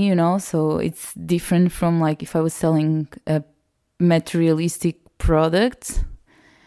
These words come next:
But I just love it, you know, like, maybe one day I can also do just an episode talking about, I don't know, my internship experience, since it's going to end in, like, a month.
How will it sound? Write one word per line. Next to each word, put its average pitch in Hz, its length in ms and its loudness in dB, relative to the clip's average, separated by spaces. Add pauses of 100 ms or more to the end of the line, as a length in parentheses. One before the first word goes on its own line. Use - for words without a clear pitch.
(920)
But 214 120 8
I 208 100 6
just 202 240 0
love 165 200 2
it, 160 220 -2 (220)
you 185 140 2
know, 180 200 4
like, 175 400 -2
maybe 220 360 6
one 214 160 6
day 180 180 2
I 180 60 2
can 175 180 -2
also 170 300 0
do 170 180 0
just 165 320 0
an 170 100 2
episode 160 720 0
talking 160 380 4
about, 151 360 2
I 156 100 2
don't 143 160 0
know, 151 160 0
my 156 440 4 (220)
internship 170 640 2
experience, 226 600 4
since 180 260 -2
it's 180 200 -2
going 170 260 0
to 160 160 -4
end 160 280 2
in, 156 220 2
like, 151 280 0 (360)
a 156 100 2
month. 151 540 4